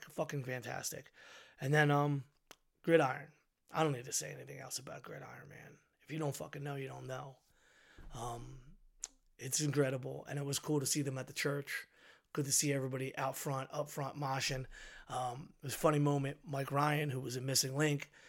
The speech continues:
great guy. You know, he coulda went home and just did nothing. No, he stayed all weekend for the whole shows. At a certain point in time, he decided to step it up and, uh, started moshing, and there's a bunch of young kids to my right, and you could see them all looking at each other like,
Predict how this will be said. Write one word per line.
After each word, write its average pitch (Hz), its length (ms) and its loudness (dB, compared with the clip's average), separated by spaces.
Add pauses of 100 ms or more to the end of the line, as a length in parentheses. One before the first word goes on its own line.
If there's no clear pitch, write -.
(140)
great - 240 6
guy. 151 240 4
You 160 160 2
know, 214 100 6
he 220 60 4
coulda 240 160 2
went 160 160 4
home 165 220 8
and 143 80 4
just 135 180 -2
did 143 120 0
nothing. 139 280 2
No, 202 120 0
he 185 80 2
stayed 175 240 4
all 170 140 2
weekend 165 300 0
for - 80 -2
the 151 60 2
whole 151 160 2
shows. - 440 0 (560)
At - 80 -2
a - 20 2
certain 180 280 6
point 165 180 2
in 151 60 2
time, 151 240 2
he 143 80 0
decided 147 360 2
to - 60 -4
step - 320 4
it 135 60 -2
up 143 240 0
and, 139 140 -4
uh, 135 160 -4
started 151 280 0
moshing, 143 460 0
and 131 120 -4 (440)
there's 139 80 -2
a 127 40 -4
bunch 160 140 4
of 143 80 6
young 151 220 6
kids 135 220 2
to 139 60 2
my 131 140 0
right, 131 320 2
and 135 100 -4
you 135 80 0
could 127 120 0
see 151 160 6
them 143 160 4
all 135 160 4
looking 139 180 0
at 131 60 2
each 120 120 -2
other 131 140 -4
like, - 320 -12